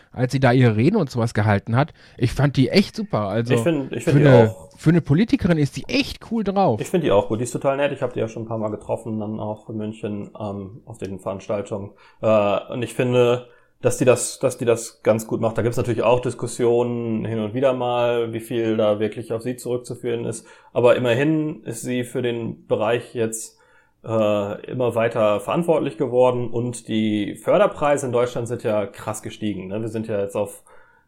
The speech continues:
Speaker 2: fünfzig Millionen Euro Bundesförderung
Speaker 1: Ja.
Speaker 2: für Computerspiele kürzlich gekommen und da wird sie,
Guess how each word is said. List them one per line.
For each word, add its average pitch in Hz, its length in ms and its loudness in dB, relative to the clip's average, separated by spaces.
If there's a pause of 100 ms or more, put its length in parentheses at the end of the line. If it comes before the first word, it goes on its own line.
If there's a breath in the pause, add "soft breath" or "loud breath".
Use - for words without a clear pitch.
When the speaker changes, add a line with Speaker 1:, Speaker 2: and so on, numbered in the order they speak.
(100)
Speaker 2:
fünfzig 135 400 -2
Millionen 123 500 2
Euro 120 360 2
Bundesförderung 127 760 0
Speaker 1:
Ja. 123 60 -10
Speaker 2:
für 123 80 -12
Computerspiele 160 800 0
kürzlich 151 400 -2
gekommen 143 380 -4
und 123 100 0
da 117 120 0
wird 113 200 -4
sie, 117 440 -6